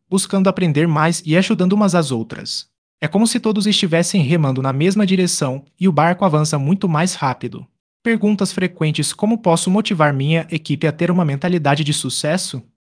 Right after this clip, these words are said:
Você pode começar celebrando pequenas vitórias. Isso cria um clima positivo. Além disso, converse sobre metas e desafios. Mostrar que vocês estão juntos nessa ajuda muito.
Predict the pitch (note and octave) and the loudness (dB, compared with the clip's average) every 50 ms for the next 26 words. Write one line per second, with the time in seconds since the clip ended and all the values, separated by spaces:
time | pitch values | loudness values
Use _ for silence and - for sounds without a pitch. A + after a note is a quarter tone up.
0 | _ _ - A#2 - D3 - F#3+ E3 - - F3+ F3+ F3 - - B2 A#2 - D3+ | _ _ -4 -4 -2 0 0 0 0 0 0 0 0 2 2 0 0 2 0 0
1 | C#3+ D#3+ D#3 C#3 C3+ C#3 C#3 F3 E3 D#3 - F#3+ G3+ G3+ E3+ D3 D#3+ D#3+ - C3+ | 0 0 0 0 0 0 0 -2 -2 0 0 2 2 2 2 0 -2 -2 -2 -2
2 | A#2 A2 G#2+ G#2+ A2 - - - - _ _ _ _ _ _ _ F3+ E3+ - - | -2 -2 -4 -6 -8 -8 -8 -10 -12 _ _ _ _ _ _ _ 0 0 2 0
3 | D3+ - D#3 D#3+ D#3+ D#3 D#3 D#3 D#3+ D3+ D3 D3 C#3+ - D3+ C#3 C#3 C#3+ - - | 0 2 4 4 6 6 4 4 2 2 2 2 2 2 2 2 0 -2 -2 0
4 | C3+ A#2+ A2 A2+ A2 A2 _ _ _ _ _ _ - C3+ C#3 C#3+ C3+ D3 E3 D#3+ | 0 0 -2 -4 -8 -12 _ _ _ _ _ _ 0 2 2 2 4 2 2 2
5 | - - G3 - - G#3+ G3 D#3+ E3 F3 F3+ - G3 - - F3 D#3+ D#3+ D#3 D3 | 2 0 0 2 2 2 4 6 6 4 4 2 0 2 2 2 2 2 2 4
6 | C#3+ C#3 C#3 C#3 D#3+ D3+ - - - D#3+ C#3+ C3 C3 B2 B2+ C3 C3 - - C3+ | 2 2 2 0 0 -2 -2 -2 -2 -2 0 0 0 2 2 0 0 0 -2 -2
7 | A2+ G2+ G2+ - - - - _ _ _ _ _ _ _ D#3 E3 D#3+ - - E3 | -2 -2 -2 -4 -8 -8 -10 _ _ _ _ _ _ _ 0 0 2 4 4 4
8 | D#3+ D#3+ D#3 F3+ F3 D3+ D3+ C#3+ - E3 D3 E3 D#3+ - F#3 G3 G#3 G3 C#3 C#3 | 4 4 2 0 0 2 2 2 0 0 0 0 2 2 4 6 6 6 6 6
9 | F3 G#3 G#3 - A3 F#3+ C#3+ B2+ B2 - - D#3 C#3+ C3+ D#3+ F3 F#3 F3+ D#3 C#3+ | 4 4 4 2 2 2 2 2 2 2 2 2 4 4 4 6 6 4 4 4
10 | C#3 B2+ A#2 - A#2+ A2+ | 2 0 -2 -6 -12 -14